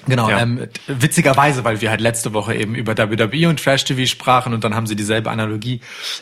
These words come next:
Speaker 1: ähm, bei A E W ein bisschen gezogen. Ähm, und wir haben aber ja auch Ende letz-, <laughs> Ende der letzten Dekade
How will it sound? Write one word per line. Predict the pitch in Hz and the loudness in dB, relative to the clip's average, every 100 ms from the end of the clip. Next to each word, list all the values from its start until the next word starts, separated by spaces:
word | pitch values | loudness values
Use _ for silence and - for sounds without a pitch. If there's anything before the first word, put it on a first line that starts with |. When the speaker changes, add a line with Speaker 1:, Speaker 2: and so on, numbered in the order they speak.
| - | 0
Speaker 1:
ähm, | 123 117 117 107 | 0 2 0 0
bei | 117 113 | 0 2
A | |
E | 135 131 | 2 2
W | 156 156 156 | 4 4 2
ein | 139 | 2
bisschen | 139 147 | 0 -2
gezogen. | 127 123 131 123 123 - | -2 -2 0 0 -2 2
Ähm, | 131 120 120 - _ - - | 2 2 -4 -10 _ -20 -4
und | 156 135 - _ _ - | -2 -2 -6 _ _ -4
wir | 139 | 2
haben | 151 190 | 4 4
aber | 135 | 2
ja | 127 | 0
auch | - | 0
Ende | 151 143 | 0 0
letz-, | 113 131 - - - | 0 0 0 -2 -6
<laughs> | - | -4
Ende | 156 143 | -2 0
der | 117 | 0
letzten | 107 139 - 131 | 2 0 -2 -2
Dekade | 110 - 147 127 156 165 | 0 2 4 4 4 0